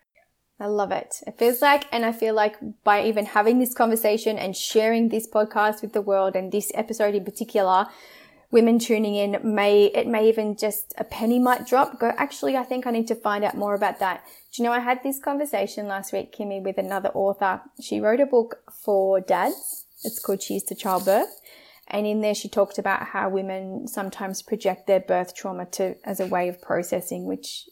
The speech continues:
you know, I don't understand that, 'cause my husband and I kept it a secret for two years because we didn't want to tell anyone. We, we thought we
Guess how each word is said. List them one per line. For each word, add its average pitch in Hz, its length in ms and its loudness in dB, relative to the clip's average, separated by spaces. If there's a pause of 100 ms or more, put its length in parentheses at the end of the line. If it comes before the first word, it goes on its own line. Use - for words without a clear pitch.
you 214 160 -6
know, 165 280 -8
I 190 100 -2
don't 190 260 -4
understand 185 500 -6
that, - 180 -10
'cause - 240 -10 (340)
my 208 100 -4
husband 196 300 -2
and 196 120 0
I 190 160 2
kept - 240 -2
it 190 100 0
a 185 60 -2
secret 277 420 6
for 240 80 4
two 226 160 0
years 220 300 2
because 226 260 0
we 208 80 0
didn't 254 380 4
want 202 160 2
to 196 80 -2
tell 190 200 -2
anyone. 190 480 -4
We, 185 120 -2
we - 160 -2
thought - 200 0
we 208 160 -2